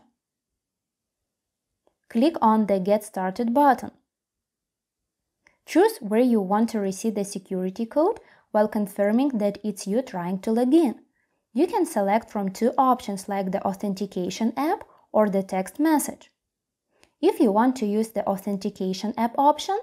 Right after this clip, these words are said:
you need to install a particular app that you will use to authenticate your account. Instead of this, you may use the text message option, which is simpler method.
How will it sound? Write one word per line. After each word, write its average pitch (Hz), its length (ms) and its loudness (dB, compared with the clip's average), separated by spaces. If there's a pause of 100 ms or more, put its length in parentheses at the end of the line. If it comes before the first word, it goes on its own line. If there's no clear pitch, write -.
(380)
you 254 140 2
need 269 220 4
to 262 100 -4
install 202 460 0
a 202 60 2
particular 196 720 -4
app 202 240 0
that 214 260 -4
you 202 100 -2
will 196 180 2
use 185 280 -2
to - 140 -4
authenticate 190 640 -6
your 190 160 -2
account. 233 480 0 (3500)
Instead 294 400 4
of 226 180 2
this, 208 360 -2 (220)
you 294 160 2
may 403 140 2
use 208 320 0
the 190 140 -2
text 202 340 -8
message 190 500 -6
option, 240 400 0 (360)
which 214 200 -2
is 202 120 -6
simpler 196 420 0
method. 294 440 0